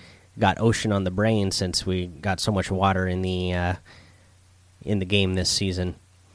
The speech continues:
Uh, we have the Laugh It Up emote for five hundred. Uh, and the Scarlet Defender outfit for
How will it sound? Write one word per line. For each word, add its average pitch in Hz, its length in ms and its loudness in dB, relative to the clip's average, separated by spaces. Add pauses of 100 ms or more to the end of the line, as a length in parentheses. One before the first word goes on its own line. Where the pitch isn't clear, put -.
(360)
Uh, 95 280 -2
we 95 100 0
have 95 280 -2
the 87 100 -2
Laugh 123 280 0
It - 200 -4
Up 147 280 -2
emote 151 440 4
for 92 480 0
five 147 400 2
hundred. 156 400 4 (640)
Uh, 95 1300 -2 (340)
and 120 460 4
the 110 180 0
Scarlet 139 600 2
Defender 123 800 4
outfit 110 520 -2
for 107 600 2